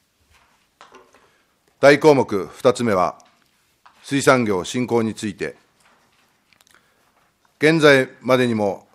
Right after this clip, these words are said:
様々な水産業振興策についてご尽力いただいていたと感じているところでございますが、課題は尽きることがないと思っています。そんな中、前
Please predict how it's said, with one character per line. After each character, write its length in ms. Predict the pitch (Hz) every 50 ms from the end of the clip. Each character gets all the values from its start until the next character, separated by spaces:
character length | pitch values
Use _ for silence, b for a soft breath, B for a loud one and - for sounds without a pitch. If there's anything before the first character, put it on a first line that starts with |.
| _ _
様 320 | - - - 127 147 160
々 180 | 156 151 131 123
な 360 | 113 107 104 98 87 - - _ _ _ _
水 280 | _ - - 131 131 117
産 260 | - 135 123 120 113
業 240 | 107 104 101 95 87
振 240 | - - 123 120 -
興 180 | - 120 110
策 260 | 98 - 98 - 104
に 120 | 98 95 90
つ 100 | - 104
い 140 | 98 87 -
て 240 | 98 85 78 73 _ _ _ _ _ _ _ _ _ _ _ -
ご 140 | - 107
尽 200 | 110 127 151 147
力 260 | 127 117 104 - 107 101
い 160 | 101 98 92 _ _ _ _ - 107
た 80 | 123 120
だ 140 | 110 117 113
い 80 | 101
て 80 | 113 113
い 40 | -
た 120 | 117 110
と 320 | - 104 98 92 - - _
感 220 | - - 107 110
じ 80 | 98 -
て 80 | 117
い 40 | 110
る 140 | 101 110 101
と 160 | 95 - 107
こ 100 | 101 113
ろ 60 | 117
で 140 | 104 101 98
ご 160 | 85 82 95
ざ 100 | 98 107
い 20 | 104
ま 120 | 104 101
す 80 | - 80
が、 240 | 78 76 71 - _ _ _ _ _ _ _ _ _ _ _ _ _ _ _ _ _
課 140 | _ - 120
題 180 | 120 131 135 135
は 380 | 135 131 131 123 120 113 - - _ _ _ _ _ _ _
尽 120 | _ - -
き 100 | 170 156
る 80 | 135
こ 100 | 110 113
と 80 | 95 107
が 100 | 95 90
な 140 | 92 107 113
い 60 | 104
と 100 | - 90
思 140 | 87 90 92
っ 40 | -
て 140 | - 87
い 60 | 80 73
ま 120 | 73 71
す。 240 | - - - - _ _ _ _ _ _ _ _ _ _ _ _ _ _ _ _ _ _ _ _ _ _ _ _ _ _ _ _ _
そ 140 | - 139 143
ん 40 | 147
な 120 | 147 143
中、 480 | 143 135 - 120 104 101 92 - - - _ _ _ _ _ _ _ _ _ _ _ _ -
前 380 | 143 151 147 135 113 92 73